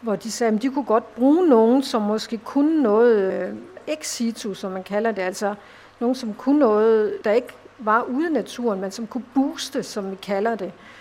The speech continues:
Altså, som du ser, alle de kar her med haletusser, det er jo et kæmpe boost til den her bestand, og kan sætte det ud. Og så blev vi enige om at, at arbejde sammen de steder, hvor det er muligt, og det har vi stor glæde af, øh, fordi de har rigtig godt tjek på, hvad der sker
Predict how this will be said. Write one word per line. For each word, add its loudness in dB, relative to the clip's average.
Altså, -10
som -4
du -4
ser, 0
alle 0
de -6
kar -2
her -2
med -6
haletusser, -6
det -8
er -4
jo -4
et -10
kæmpe -6
boost -6
til -8
den -2
her -2
bestand, -6
og -8
kan -8
sætte -8
det 0
ud. 0
Og -10
så -6
blev -4
vi 0
enige 0
om 0
at, -2
at -4
arbejde -2
sammen 0
de -6
steder, 0
hvor 0
det -4
er 2
muligt, 0
og -2
det -2
har -6
vi -8
stor -2
glæde 0
af, -2
øh, -8
fordi -6
de -2
har -4
rigtig -2
godt 0
tjek -4
på, -4
hvad -2
der -2
sker -2